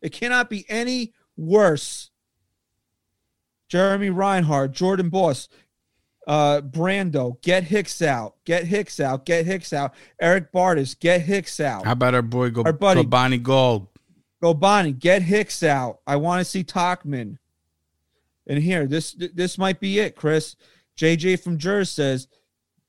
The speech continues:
Speaker 1: "Judge has gotta bring back the gap."
Speaker 2: Let me see. Yeah.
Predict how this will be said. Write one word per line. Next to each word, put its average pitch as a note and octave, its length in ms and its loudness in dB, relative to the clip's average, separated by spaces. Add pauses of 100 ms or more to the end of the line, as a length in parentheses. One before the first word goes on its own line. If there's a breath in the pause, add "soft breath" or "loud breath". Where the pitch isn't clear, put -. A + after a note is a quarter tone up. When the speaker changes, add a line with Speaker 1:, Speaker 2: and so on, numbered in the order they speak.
(100)
Speaker 1:
"Judge D3+ 220 -2
has D3+ 140 -8
gotta D3+ 240 0
bring D3+ 240 -4
back C#3 280 -4
the C3+ 80 -12
gap." A#2+ 360 -8 (1160)
Speaker 2:
Let B2 160 -2
me B2+ 100 2
see. D3 360 -2
Yeah. C#3 360 4